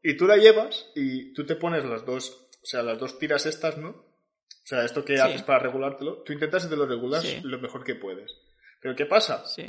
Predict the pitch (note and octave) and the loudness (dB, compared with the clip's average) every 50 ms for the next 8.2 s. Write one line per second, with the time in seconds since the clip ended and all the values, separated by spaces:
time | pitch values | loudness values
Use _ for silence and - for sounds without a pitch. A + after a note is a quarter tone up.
0 | - _ _ - B2+ - D#3+ E3+ E3+ E3+ D#3 D3 F3+ F3+ F3 F#3+ G#3 - - D3+ | -18 _ _ -10 -6 -4 -2 -2 2 2 0 0 0 -4 -6 -8 -10 -10 -10 -10
1 | - D#3+ - - E3 - - D3 C#3 C3 - - D3 C#3+ C#3+ C#3+ C#3+ C3 B2+ B2 | -10 -10 -6 -6 -6 -6 -2 -4 -4 -4 -2 -4 -2 -2 -2 -4 -2 -4 -4 -2
2 | B2 D3+ D3+ - - C#3 C3+ B2+ B2+ A#2 A#2 A2 G#2+ - F2+ F#2 G#2 D3 - - | -2 -4 -4 -4 -6 -8 -8 -8 -8 -8 -8 -10 -12 -12 -14 -14 -14 -14 -16 -18
3 | - _ _ _ _ - - C4 G#3+ F#3 F3+ - - - - C3+ - C#3+ C3 C3+ | -20 _ _ _ _ -20 -16 -14 -14 -12 -14 -14 -14 -16 -14 -6 -4 -4 2 4
4 | C#3+ E3 E3+ E3 E3 E3+ E3 - E3 E3 D3+ D3+ - - E3 D#3+ - F#3 G3 - | 4 6 6 4 2 0 0 0 2 2 2 0 2 2 2 2 2 0 -6 -10
5 | - - - - - D3+ C#3 B2+ B2 B2+ B2 D#3 D#3+ D3 C#3 C#3 B2+ B2+ B2 B2 | -12 -14 -14 -6 -2 -2 -2 0 0 -2 -4 -4 -6 -8 -6 -2 0 0 2 2
6 | D3+ D#3 D#3 - B2+ A2+ - A#2+ A#2+ B2 B2 D3 C3+ - - - F#3 F#3 F#3 - | 2 0 2 -2 -6 -8 -6 -6 -6 -6 -6 -8 -10 -8 -6 -4 -6 -4 -2 -4
7 | D#3+ - - - - - C3+ B2 A#2 A2+ - A#2 A2+ A2 A2+ G2 F#2+ F2+ F2 F2+ | -4 -4 -6 -12 -8 -4 -2 -2 -2 -2 -4 -6 -6 -4 -6 -6 -4 -6 -6 -8
8 | F#2 F2+ E2+ | -10 -12 -14